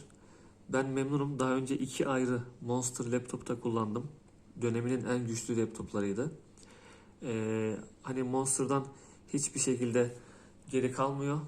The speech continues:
Ve aynı zamanda şu an Monster'ın fiyat politikasına göre çok daha güncel ve çok daha uyguna alıyorsunuz Victus serilerini.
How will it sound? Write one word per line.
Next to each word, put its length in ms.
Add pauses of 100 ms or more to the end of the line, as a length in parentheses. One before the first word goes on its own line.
(340)
Ve 140
aynı 220
zamanda 340
şu 180
an 80
Monster'ın 440
fiyat 300
politikasına 580
göre 220
çok 280
daha 140
güncel 420
ve 100
çok 240
daha 100
uyguna 260
alıyorsunuz 580 (160)
Victus 280
serilerini. 460